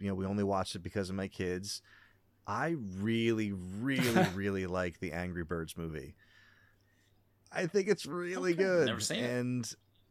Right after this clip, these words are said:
Speaker 1: and, uh, I'm a big, big fan. Um, it's Jason Sudeikis. Um, he's not, like, a really, l-, like, you know, kind, lovable character like the, like the Ted Lasso character. He's more of, like, an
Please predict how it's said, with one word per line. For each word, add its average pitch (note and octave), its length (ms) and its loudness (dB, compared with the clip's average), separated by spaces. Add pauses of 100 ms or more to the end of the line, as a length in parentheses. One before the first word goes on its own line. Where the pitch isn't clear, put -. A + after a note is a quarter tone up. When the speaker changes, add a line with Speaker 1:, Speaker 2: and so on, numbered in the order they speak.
(220)
Speaker 1:
and, A#2+ 340 0
uh, A#2 260 4
I'm B2 200 0
a C#3 80 2
big, B2 280 2
big B2 200 2
fan. G#2+ 580 0
Um, F#2+ 400 -2
it's - 140 -8
Jason G#2 360 0
Sudeikis. G#2 920 -2 (140)
Um, F#2+ 560 -4
he's G#2 320 -4
not, A2 360 0
like, A#2 220 -2
a G#2+ 80 2
really, G2 580 0
l-, F#2 340 -8
like, F#2 300 -4
you G2 60 -4
know, F#2 140 -2
kind, G2 500 -2
lovable F#2 400 -2
character F#2 540 -4
like F2+ 300 -6
the, F2 240 -4 (320)
like F#2 240 -6
the F#2 100 -6
Ted F#2 220 -4
Lasso F2+ 340 -4
character. E2+ 640 -6 (340)
He's A2 260 -4
more A#2+ 220 4
of, A2+ 140 0
like, G#2+ 180 0
an G2 120 -2